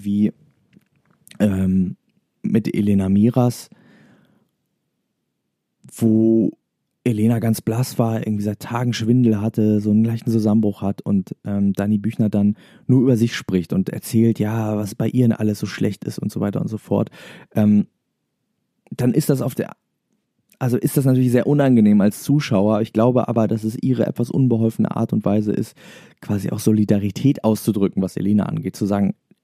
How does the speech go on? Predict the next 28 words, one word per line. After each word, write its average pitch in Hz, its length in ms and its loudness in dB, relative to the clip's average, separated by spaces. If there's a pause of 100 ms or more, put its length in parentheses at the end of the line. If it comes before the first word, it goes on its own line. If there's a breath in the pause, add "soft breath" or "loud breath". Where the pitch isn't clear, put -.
(280)
„Das - 160 -4
stimmt 147 320 0
doch 101 140 0
auch. - 380 -6 (280 loud breath)
Es - 120 -4
ist - 180 0
hier 113 180 2
ja 92 140 -2
auch - 180 -10
schlimm.“ 101 400 -4 (380 loud breath)
Ähm, 98 420 2 (420)
ob - 140 -4
das 113 140 2
jetzt 113 120 2
so - 80 0
tröstend 127 540 0
für - 100 -2
Elena 117 400 2
in 135 80 2
diesem 113 180 2
Moment 107 420 2
war, 95 260 -2 (840)
weiß 95 340 -2
ich 95 160 -2
nicht 92 180 -8
so 98 80 -6
richtig. 92 460 -8 (1800 loud breath)
Wiederum 123 560 2